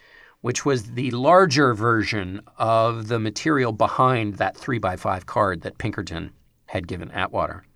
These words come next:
The biggest attack that Bush would unveil was his criticism of the prison furlough program Dukakis had supported while governor of Massachusetts. The attack had first surfaced in a Democratic debate when Al Gore asked Dukakis about the program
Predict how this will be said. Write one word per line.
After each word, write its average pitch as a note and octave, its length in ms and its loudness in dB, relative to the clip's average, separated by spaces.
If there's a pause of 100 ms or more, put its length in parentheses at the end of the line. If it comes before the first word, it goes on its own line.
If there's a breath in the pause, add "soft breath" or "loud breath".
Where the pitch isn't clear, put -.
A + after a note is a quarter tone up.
(760)
The E3 140 2
biggest G#3 340 4
attack C#3 480 4
that C3+ 260 -4
Bush A#2 280 0
would C#3+ 100 0
unveil A2 640 0
was G#2 460 -4
his B2+ 240 -2
criticism B2 520 0
of G#2 60 0
the G2+ 60 -2
prison F#2 320 -2
furlough F#2+ 320 -2
program D#2+ 600 -4
Dukakis F2+ 540 -4
had F2 160 -6
supported E2+ 440 -4
while E2+ 180 0
governor D2+ 500 -4
of - 120 -14
Massachusetts. - 840 -10 (520 loud breath)
The D3+ 100 8
attack A3+ 260 4
had C#3+ 140 -2
first - 300 4 (120)
surfaced A3 540 0
in D#3 120 -2
a B2+ 80 2
Democratic C3+ 520 4
debate F#2 320 -4
when A2 100 -4
Al B2 220 4
Gore A2+ 280 0
asked G#2 300 -4
Dukakis G#2 460 -2
about F#2 180 -4
the - 80 -12
program F2+ 540 -2